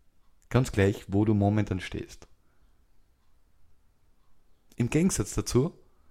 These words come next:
ist das Selbstvertrauen wieder ein bisschen was anderes.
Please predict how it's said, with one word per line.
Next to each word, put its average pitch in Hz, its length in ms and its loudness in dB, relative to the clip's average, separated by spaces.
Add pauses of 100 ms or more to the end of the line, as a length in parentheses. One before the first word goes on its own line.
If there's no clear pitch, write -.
(340)
ist - 160 -6
das - 120 -2
Selbstvertrauen 107 760 2 (460)
wieder 104 320 0 (240)
ein - 80 -8
bisschen 139 260 0
was 110 120 -2
anderes. 104 460 -4